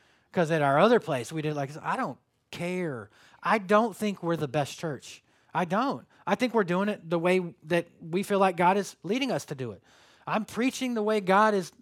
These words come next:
led me to preach. It's not for everyone. It's not for, even, uh, some of you are like, "It's not for me." I understand. I understand. And it hurts my feelings. But go somewhere where you can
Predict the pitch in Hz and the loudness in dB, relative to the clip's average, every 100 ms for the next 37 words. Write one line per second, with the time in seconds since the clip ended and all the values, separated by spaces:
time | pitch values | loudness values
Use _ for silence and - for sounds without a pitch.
0 | - 160 190 202 196 180 180 139 - _ | -10 0 0 0 -2 -2 -4 -4 -6 _
1 | _ 185 - 196 202 185 165 160 151 135 | _ -12 -6 -2 -2 -2 -4 -4 -4 -6
2 | 110 - 165 196 202 202 190 - 214 202 | -10 -12 -12 -4 -4 -4 -10 -6 -6 -8
3 | - 170 - 196 180 165 151 131 107 - | -8 -10 -8 -6 -6 -4 -4 -6 -8 -16
4 | - 156 160 - 110 127 - - - 196 | -14 -12 -12 -12 -16 -16 -18 -20 -14 -10
5 | 247 247 - 220 247 220 113 294 392 - | -8 -10 -8 -8 -6 -6 -8 -14 -20 -20
6 | _ _ _ _ 175 226 226 - 226 208 | _ _ _ _ -6 -4 -4 -6 -4 -4
7 | 120 - 170 214 - 240 - 214 185 160 | -6 -8 -6 -6 -8 -10 -8 -8 -8 -10
8 | 120 104 - _ _ 196 208 - _ _ | -12 -14 -20 _ _ 0 0 0 _ _
9 | _ _ _ _ _ 220 226 - 233 226 | _ _ _ _ _ -14 -10 -6 -4 -4
10 | 208 190 180 - 180 | -6 -6 -8 -10 -12